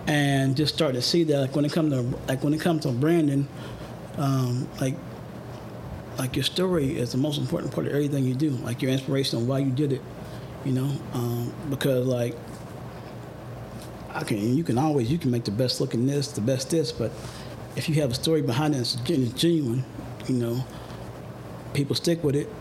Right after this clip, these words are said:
and it's easy. It, it makes it easier for them. I find out it's made it easier,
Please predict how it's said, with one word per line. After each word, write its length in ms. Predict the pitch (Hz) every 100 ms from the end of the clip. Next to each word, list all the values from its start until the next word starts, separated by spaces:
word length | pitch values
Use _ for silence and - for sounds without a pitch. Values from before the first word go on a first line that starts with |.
| - -
and 100 | 117
it's 180 | 117 143
easy. 320 | 147 139 135
It, 140 | 139 147 -
it 60 |
makes 220 | 139 151
it 60 | -
easier 260 | 147 147 139
for 180 | 143
them. 500 | 135 170 151 147 143 127 - - - - - - -
I 100 | 160
find 180 | 147
out 60 | 127
it's 80 | 123
made 120 | 147
it 60 | 135
easier, 300 | 160 160